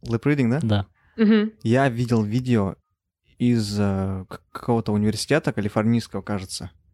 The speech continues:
Speaker 1: То есть это был их проект, в котором, э,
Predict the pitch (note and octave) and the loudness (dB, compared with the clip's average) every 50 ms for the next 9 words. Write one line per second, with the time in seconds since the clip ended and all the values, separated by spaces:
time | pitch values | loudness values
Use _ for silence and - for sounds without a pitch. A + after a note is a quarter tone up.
0 | _ _ _ _ _ _ _ _ _ _ _ _ _ _ - A#2 G#2+ - A#2+ - | _ _ _ _ _ _ _ _ _ _ _ _ _ _ -2 -2 0 0 0 -2
1 | A#2+ G#2+ G#2+ A#2+ A#2 A2+ A2 G2+ - - - - A2 A2+ A2+ A2 - - - - | -2 -2 0 0 2 2 0 0 -4 -4 -2 0 2 2 2 2 0 -4 -10 -20
2 | - - _ _ _ _ - - - - A2 - - B2 - - A#2 A2+ G2 F#2+ | -20 -20 _ _ _ _ -20 -12 -8 -8 -6 -2 0 2 2 4 2 2 0 -2
3 | F2+ - _ _ _ _ _ _ _ _ _ _ _ _ _ _ _ _ _ _ | -4 -8 _ _ _ _ _ _ _ _ _ _ _ _ _ _ _ _ _ _
4 | _ _ _ _ _ _ _ _ _ - - A2 | _ _ _ _ _ _ _ _ _ -18 -16 -16